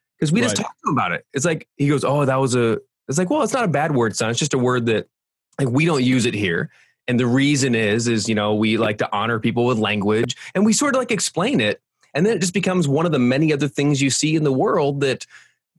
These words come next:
Speaker 1: your kid goes, "Oh yeah, that's how the world works. That's what's going on." But in our family, we choose to be this way. And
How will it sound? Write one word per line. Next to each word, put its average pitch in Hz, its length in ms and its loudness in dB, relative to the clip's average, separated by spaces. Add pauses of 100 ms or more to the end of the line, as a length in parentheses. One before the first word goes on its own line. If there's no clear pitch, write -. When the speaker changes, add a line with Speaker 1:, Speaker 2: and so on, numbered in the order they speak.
(160)
Speaker 1:
your 139 200 0
kid 139 260 -2
goes, 147 180 0
"Oh 175 60 0
yeah, 247 160 0
that's 113 340 -4
how 131 80 0
the 131 120 0
world 135 300 2
works. 123 440 0
That's 110 260 -4
what's 135 160 -2
going 143 320 0
on." 90 460 -4
But 120 380 -2
in 113 180 -4
our 208 220 0
family, 101 560 -2
we 131 340 0
choose 120 440 0
to 110 60 -4
be 113 220 0
this 104 380 -2
way. 82 340 -4 (460)
And 101 340 -2